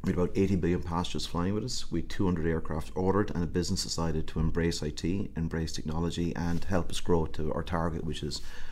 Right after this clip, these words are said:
over two hundred million passengers in the next four to five years. So they set up labs. So they went from having I T, which was a, as a team of twenty, thirty people. It was a cost structure, and our job was not to spend money, to actually embracing it and driving forward. So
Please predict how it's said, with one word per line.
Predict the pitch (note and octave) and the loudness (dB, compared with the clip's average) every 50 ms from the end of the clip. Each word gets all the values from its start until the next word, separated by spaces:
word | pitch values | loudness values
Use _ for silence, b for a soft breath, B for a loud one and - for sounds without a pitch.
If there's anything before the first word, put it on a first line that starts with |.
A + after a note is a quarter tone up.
| B B B | B B B
over | - E2 F2 D#2+ | 6 6 4 2
two | - - - G2+ | 0 2 2 2
hundred | F2+ D#2+ A#1 C#2+ | 2 2 2 0
million | D#2+ E2+ E2 D2+ | 0 2 0 0
passengers | - F2+ D#2+ D#2+ D#2+ - - D2+ - D#2 D2 - D#2+ | 0 0 0 0 0 -2 -4 -4 -2 -2 -4 -2 -4
in | D2+ | -4
the | D2+ D2+ | -2 -2
next | D2+ - - | -4 -4 -4
four | - - D2+ C#2+ | -4 -4 -2 -2
to | D2 D2+ | 0 0
five | - - D2+ D2 D2+ | 0 0 0 0 -2
years. | D#2+ D2+ D2+ C#2+ - - B B B B B B B B B | -2 -4 -4 -4 -8 -10 B B B B B B B B B
So | B - F2+ | B 0 0
they | F#2 | 0
set | - - A#2 G#2 | 2 2 2 4
up | F#2+ - - - | 2 2 2 0
labs. | E2 F2 G2 - - - - - - - | 0 0 0 0 0 0 0 0 2 2
So | - - | 4 4
they | F2 | 4
went | E2+ F2+ E2+ | 4 4 2
from | - - F2 | 2 0 2
having | F2 F#2 D#2+ D#2 F2 D#2 - | 2 2 2 2 0 0 0
I | E2 E2 D#2+ | -2 -2 -2
T, | - - G2+ F#2 F2 | -2 0 0 2 2
which | E2+ E2 - - | 2 0 0 -2
was | E2+ D#2+ D2+ E2 | -2 -2 0 0
a, | D#2+ D2+ D2 C#2+ - - - - - - - - - - - | 0 -2 -2 -4 -4 -2 -2 -2 -4 -4 -6 -6 -8 -6 -6
as | E2+ - | -6 -6
a | - | -4
team | - - F2+ D#2+ D#2 | -2 0 0 2 2
of | - - | 0 -2
twenty, | - - E2+ D#2 | -2 -2 -2 -2
thirty | - - E2 D#2+ - D#2 | -2 -2 -2 -2 -2 -2
people. | - - E2+ E2+ - A#2+ A#2 - | 0 0 0 2 2 0 0 0
It | D2+ | -2
was | D#2+ D2 | -2 -2
a | D#2 D#2+ D2+ C#2+ - - - - | -2 -2 -2 -4 -4 -8 -10 -8
cost | - - F2 E2+ E2+ - | -4 0 0 0 0 0
structure, | - G2+ F#2 F2+ - - A#2 A2 E2+ - | 0 0 0 2 2 0 0 0 0 0
and | E2+ D#2+ | 2 2
our | |
job | D#2+ - F2 E2+ E2+ E2 | 2 2 2 2 2 0
was | D#2+ - - | 0 -2 -2
not | D#2+ E2 - | -2 -2 -2
to | - - | -2 -4
spend | - - E2+ D#2 D2 | -4 -2 -2 0 0
money, | D2 D#2+ D#2+ F2+ F#2 | 0 0 0 0 -2
to | - - - D#2 D#2 D#2 - - - - - | -2 -2 -2 -2 -2 -2 -4 -6 -6 -4 -2
actually | F2 - - E2 D#2+ D#2 | -2 0 0 0 0 0
embracing | D#2 D2 - E2 E2 D#2+ - - E2 | 0 0 2 0 0 0 -2 -2 -2
it | D#2 D2 | -4 -4
and | - - D#2 D2+ | -4 -4 -6 -4
driving | D#2+ D#2 D#2 D#2+ D#2+ | -4 -4 -2 -2 -2
forward. | - - D#2+ D#2 D2+ D2 C#2+ C#2 - | -2 -2 -2 -4 -4 -6 -6 -8 -6
So | - D2+ D2+ C#2+ | -6 -4 -2 -2